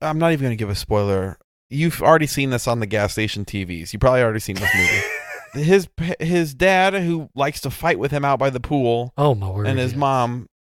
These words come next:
Speaker 1: they're not his parents. They are
Speaker 2: Secret agents. They're C I A
Speaker 1: Yeah.
Speaker 2: agents, yeah.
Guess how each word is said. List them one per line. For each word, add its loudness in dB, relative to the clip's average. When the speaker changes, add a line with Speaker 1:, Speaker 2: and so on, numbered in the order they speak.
Speaker 1:
they're 2
not 2
his -4
parents. 0
They 0
are -2
Speaker 2:
Secret 4
agents. 2
They're -2
C 0
I 4
A 2
Speaker 1:
Yeah. 0
Speaker 2:
agents, -4
yeah. -6